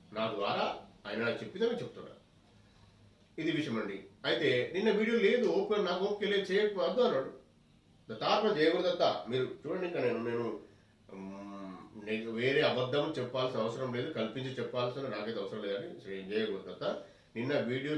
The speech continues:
చెయ్యలేదండి నేను, చెయ్యకమన్నాడు. అది జయ గురు దత్త. ఇక నేను ఆపేసిన, పడుకో-, మాక్సిమం నేను పడుకొని ఉన్నా డే అంతా. అలాంటి పరిస్థితుల్లో ఆయన చెప్పిందే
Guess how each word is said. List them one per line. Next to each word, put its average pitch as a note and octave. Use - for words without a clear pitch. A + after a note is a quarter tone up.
చెయ్యలేదండి A2
నేను, F#2+
చెయ్యకమన్నాడు. A#2
అది -
జయ G#2
గురు E2+
దత్త. -
ఇక G2
నేను A#2+
ఆపేసిన, G#2+
పడుకో-, -
మాక్సిమం B2
నేను -
పడుకొని G2+
ఉన్నా -
డే A#2
అంతా. A#2+
అలాంటి E3
పరిస్థితుల్లో B2+
ఆయన B2+
చెప్పిందే D3+